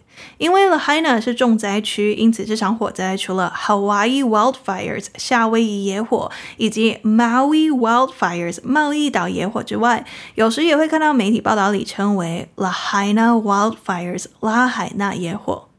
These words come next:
位于northwestern Maui，茂义岛西北部的Lahaina是个有名的historic town，历史悠久的小镇。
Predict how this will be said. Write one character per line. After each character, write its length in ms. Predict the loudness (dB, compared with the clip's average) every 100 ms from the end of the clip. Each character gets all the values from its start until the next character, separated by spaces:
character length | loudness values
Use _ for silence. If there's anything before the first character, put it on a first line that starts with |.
| _ 0
位 240 | 2 4
于 240 | 6 6 6
northwestern 1000 | 4 4 2 0 0 2 0 0 2 4
Maui， 540 | 4 4 2 2 0
茂 240 | 2 2
义 100 | 2
岛 200 | 2 -2
西 200 | -4 -2
北 160 | 0 0
部 140 | -2
的 240 | 0 -2 -4
Lahaina 600 | -6 0 2 2 2 -2 -8 -14
是 160 | -4 2
个 100 | 4
有 160 | 4 0
名 220 | 0 -2
的 120 | -2
historic 760 | -4 -4 -4 -4 0 0 -2 -6
town， 480 | -2 0 2 0
历 180 | 0 0
史 200 | 0 -2
悠 220 | 0 0
久 200 | 0 -2
的 100 | -4
小 220 | -6 -6 -4
镇。 320 | 0 0